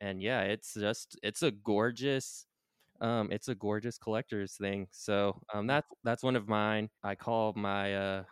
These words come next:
Speaker 1: golden Zelda remote the Golden Stick of Justice. I don't know why, but that's just what it's called, the <laughs> Golden
Speaker 2: That's
Speaker 1: Stick
Speaker 2: a
Speaker 1: of
Speaker 2: nice name. I like it.
Speaker 1: Yeah, it's a great name. It's a, I haven't used the, the Wii in a while 'cause I don't have my Wii anymore, but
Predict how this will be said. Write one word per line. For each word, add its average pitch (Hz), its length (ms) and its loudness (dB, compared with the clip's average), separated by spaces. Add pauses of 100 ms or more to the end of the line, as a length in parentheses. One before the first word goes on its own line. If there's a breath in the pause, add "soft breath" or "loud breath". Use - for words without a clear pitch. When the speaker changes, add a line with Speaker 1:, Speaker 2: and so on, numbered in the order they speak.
Speaker 1:
golden 107 600 0
Zelda 104 380 -2
remote 104 440 0
the 104 80 -4
Golden 101 340 -2
Stick - 240 -4
of 101 80 -4
Justice. 104 560 -2
I 98 100 -4
don't 101 240 0
know 98 120 2
why, 98 300 2
but 92 160 -6
that's 95 200 -2
just - 180 -10
what 98 100 0
it's 92 140 -4
called, 90 280 -4
the - 80 -10
<laughs> - 0 -
Golden 107 520 -4
Speaker 2:
That's 107 120 -4
Speaker 1:
Stick 98 100 -10
Speaker 2:
a 185 40 0
Speaker 1:
of - 20 4
Speaker 2:
nice 180 140 4 (100)
name. 208 260 0 (120)
I 139 140 -6
like 170 240 2
it. 131 100 -2
Speaker 1:
Yeah, 135 80 2
it's - 120 -8
a 123 40 -2
great 135 260 2
name. 175 320 0
It's - 180 -6
a, 101 320 -4
I 123 100 0
haven't 127 220 2
used 123 260 2
the, 104 360 2 (120)
the 104 340 -2
Wii 110 200 -2
in 117 80 -2
a 101 40 0
while 101 160 0
'cause 98 120 -8
I 98 60 -4
don't 101 220 -2
have 101 160 -4
my 98 120 -4
Wii 107 240 -2
anymore, 101 420 -4
but 131 380 6